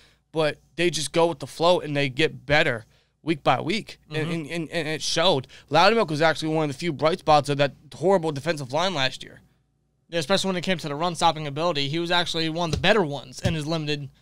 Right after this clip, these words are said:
Speaker 2: playing time for the Steelers.
Speaker 1: Right. So Loudermilk's definitely gonna have to step up as a rotational piece, potentially as a fill-in starter, whether that's due to injury or performance, whatever. Anything could happen. But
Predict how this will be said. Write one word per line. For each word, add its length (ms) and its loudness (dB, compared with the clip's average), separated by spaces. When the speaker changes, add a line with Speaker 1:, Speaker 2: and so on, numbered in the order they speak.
Speaker 2:
playing 460 -6
time 260 -2
for 100 -10
the 80 -8
Steelers. 280 -6
Speaker 1:
Right. 240 6
So 240 6
Loudermilk's 520 6
definitely 300 4
gonna 60 6
have 80 -2
to 80 -6
step 260 2
up 140 4
as 160 6
a 20 -4
rotational 480 2
piece, 180 2
potentially 640 2
as 200 2
a 40 -4
fill-in 440 2
starter, 500 2
whether 300 4
that's 280 2
due 200 2
to 120 0
injury 400 0
or 100 -2
performance, 580 -2
whatever. 540 2
Anything 340 -2
could 140 -2
happen. 400 2
But 320 6